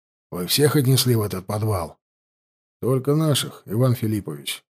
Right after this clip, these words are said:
Эсэсовцы лежат во враге на южной стороне замка». «Загрязняете природу, майор!»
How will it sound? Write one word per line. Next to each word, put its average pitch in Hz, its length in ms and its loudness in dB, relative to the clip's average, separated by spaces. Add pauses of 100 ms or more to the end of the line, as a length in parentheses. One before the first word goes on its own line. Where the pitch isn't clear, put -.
(160)
Эсэсовцы 127 600 -2
лежат 120 380 2
во 117 140 2
враге 131 380 4
на 110 120 2
южной 117 320 2
стороне 117 460 2
замка». 101 580 -2 (1000)
«Загрязняете 147 960 4
природу, 143 560 6
майор!» 123 680 2